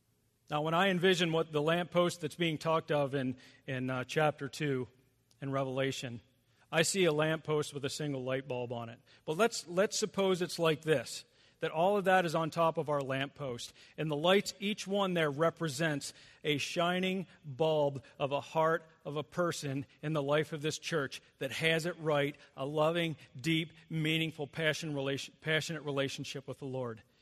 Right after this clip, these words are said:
You can see, you can see when those lights are lit. But here's what Jesus is saying. If they start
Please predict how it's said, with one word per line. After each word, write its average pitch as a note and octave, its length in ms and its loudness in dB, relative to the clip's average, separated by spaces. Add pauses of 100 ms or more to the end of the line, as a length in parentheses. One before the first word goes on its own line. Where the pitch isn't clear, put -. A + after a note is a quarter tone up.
(240)
You F3 200 0
can G3 180 2
see, F3+ 460 2 (1040)
you E3+ 280 2
can G#3 200 2
see F#3+ 280 2
when E3+ 160 0
those D#3+ 220 0
lights D3+ 300 2
are C#3+ 160 2
lit. C3+ 360 -2 (2250)
But D#3 140 -2
here's F#3 200 4
what F#3+ 140 -2
Jesus E3 400 -2
is D#3 80 -6
saying. D3+ 380 0 (420)
If C3+ 140 -2
they F3 280 4
start G#3 340 0